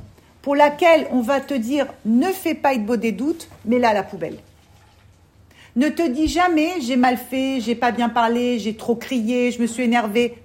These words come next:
Non. Tu vois pas de résultat, c'est pas ce que tu voulais. Non, tu continues, tu traces ton chemin. Parce que celui qui parle avec Hachem,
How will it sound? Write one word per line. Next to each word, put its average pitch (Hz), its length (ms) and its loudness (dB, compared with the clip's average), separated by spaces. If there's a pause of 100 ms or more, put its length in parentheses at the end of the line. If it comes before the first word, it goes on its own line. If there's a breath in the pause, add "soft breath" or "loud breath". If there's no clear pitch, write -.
Non. 190 260 2 (1400 soft breath)
Tu - 100 -4
vois 262 220 8
pas 269 120 6
de 254 60 2
résultat, 262 760 6 (100)
c'est 254 80 0
pas 269 160 2
ce 262 100 -4
que 302 60 0
tu 285 180 -2
voulais. 285 460 2 (320)
Non, 262 400 4 (260)
tu 262 140 -8
continues, 262 840 -4
tu - 180 -14
traces 330 420 -4
ton 247 140 -4
chemin. 208 460 -4 (600 soft breath)
Parce 226 180 -4
que 240 100 -4
celui 269 460 0
qui 277 160 -6
parle 277 240 -2
avec 214 260 -6
Hachem, 190 460 -10